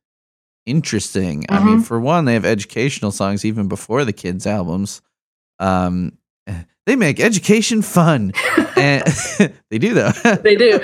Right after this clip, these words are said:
Speaker 2: yeah.
Speaker 1: I've been showing my kids Paleontologist and, uh, uh, Meet the Elements, like, all week, my first graders, and they've been loving it.
Speaker 2: Awesome.
Speaker 1: Um,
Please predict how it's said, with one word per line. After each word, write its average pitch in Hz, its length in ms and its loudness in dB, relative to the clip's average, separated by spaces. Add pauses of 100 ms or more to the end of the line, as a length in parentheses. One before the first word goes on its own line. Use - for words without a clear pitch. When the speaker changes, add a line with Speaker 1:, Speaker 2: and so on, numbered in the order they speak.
(200)
Speaker 2:
yeah. 214 120 6
Speaker 1:
I've 202 60 2
been 175 120 4
showing 185 260 2
my 175 140 4
kids 165 320 2
Paleontologist 143 1120 0
and, 110 280 -2
uh, 107 280 0 (640)
uh, 107 340 2 (1000)
Meet 135 160 0
the 113 140 2
Elements, 104 420 0
like, 90 340 -4
all 92 360 -6
week, 98 300 -6
my 92 120 -6
first - 260 -8
graders, 92 500 -4
and 92 140 -4
they've 95 100 -4
been 95 120 -6
loving 95 240 -2
it. 92 140 -6 (600)
Speaker 2:
Awesome. 185 320 -2 (100)
Speaker 1:
Um, 92 200 -4